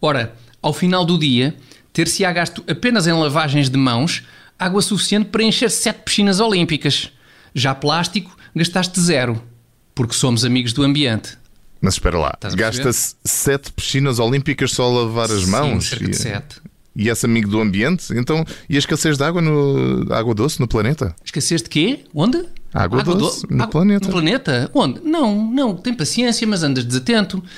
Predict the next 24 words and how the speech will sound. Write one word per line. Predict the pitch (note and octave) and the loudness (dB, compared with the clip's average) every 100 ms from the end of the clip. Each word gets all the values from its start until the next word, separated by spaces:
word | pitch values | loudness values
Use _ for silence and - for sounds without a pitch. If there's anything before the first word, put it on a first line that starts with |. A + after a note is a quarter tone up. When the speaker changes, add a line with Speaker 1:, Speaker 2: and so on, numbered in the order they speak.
| - - | -8 -2
Speaker 1:
A | |
escassez | E3+ A3 C4 F3+ | 0 0 0 0
de | |
água | F#3+ D#3+ | 0 0
doce | C#3+ C3+ - F3+ - - - - - | 0 0 0 -4 -8 -20 -20 -8 -2
Ainda | A#3 C4 | 2 2
é | A#3+ | 2
da | A3+ | 0
altura | G3 A#3 A#3+ G#3+ | 0 0 0 0
em | A3 | 0
que | G#3 | 0
o | |
problema | A3+ A#3 G#3+ E3 | 0 2 2 2
das | E3 | 2
alterações | F#3 F3+ F#3 E3+ | 0 0 0 0
climáticas | F3+ F3 G3+ A3+ - G#3+ - | 0 0 0 -2 -2 -4 -4
era | G#3+ | -4
o | A#3+ | -2
aquecimento | A#3 G#3+ A#3 A3+ - | -2 2 2 2 2
global. | A#3+ A3+ F#3+ F3 - - - - | 2 2 2 0 -6 -20 -10 -2
Mas | G3 | 0
isso | A#3 A#3 | 2 0
era | A3+ | 0
antigamente. | A3+ A3+ D#3+ D3 - | 0 2 2 2 -2